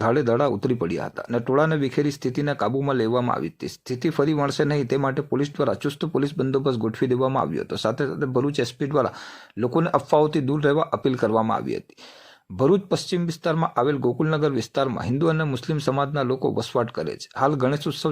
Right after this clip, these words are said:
ચાલી રહ્યો છે અને આગામી દિવસોમાં ઈદે મિલાદનો તહેવાર આવી રહ્યો છે, ત્યારે આ વિસ્તારમાં લોકો ધાર્મિક ઝંડા અને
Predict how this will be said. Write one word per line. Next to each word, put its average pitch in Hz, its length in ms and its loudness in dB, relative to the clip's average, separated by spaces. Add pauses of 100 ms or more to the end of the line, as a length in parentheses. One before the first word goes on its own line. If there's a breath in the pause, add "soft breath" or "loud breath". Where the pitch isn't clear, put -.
ચાલી 147 240 2
રહ્યો 156 240 2
છે - 100 -6 (100)
અને 123 200 -4
આગામી 143 360 2
દિવસોમાં 139 560 -2
ઈદે 131 200 2
મિલાદનો 131 440 0
તહેવાર 123 220 2 (120)
આવી 87 180 0
રહ્યો 73 220 -4
છે, 104 160 -4
ત્યારે 135 200 2 (100)
આ 151 120 4
વિસ્તારમાં 147 460 -2
લોકો 143 240 -2
ધાર્મિક 123 380 -2
ઝંડા 131 340 0
અને 131 120 0